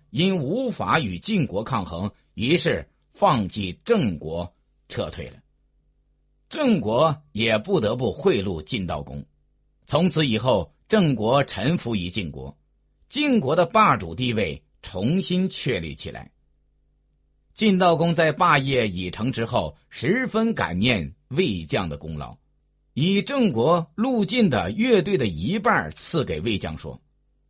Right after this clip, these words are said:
：“您叫寡人同各部族戎狄讲和，以整顿中原诸国。八年中间九次会合诸侯，好像音乐的和谐，没有地方不协调，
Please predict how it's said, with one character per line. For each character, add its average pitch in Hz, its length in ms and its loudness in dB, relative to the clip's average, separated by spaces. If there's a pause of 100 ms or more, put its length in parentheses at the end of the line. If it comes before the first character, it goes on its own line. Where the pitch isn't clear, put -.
(960)
：“您 170 340 4
叫 175 260 4
寡 98 220 -2
人 117 400 2 (300)
同 139 320 0
各 226 340 4
部 117 180 -4
族 101 300 -4
戎 120 260 0
狄 101 400 -4 (140)
讲 85 400 -2
和， 107 360 -4 (120)
以 143 260 2
整 104 300 -4
顿 98 240 0
中 185 240 0
原 92 200 -4
诸 85 180 -10
国。 65 280 -14 (800)
八 165 220 6
年 143 200 4
中 147 180 0
间 143 340 2 (140)
九 120 360 2
次 147 280 2
会 123 280 0
合 95 200 -4
诸 95 160 -6
侯， 67 280 -12 (300)
好 139 240 4
像 165 260 4
音 214 320 4
乐 208 160 4
的 90 120 0
和 85 200 -6
谐， 73 260 -8 (440)
没 247 220 0
有 196 160 6
地 208 260 2
方 185 320 0
不 180 160 -4
协 113 240 -4
调， 104 400 -4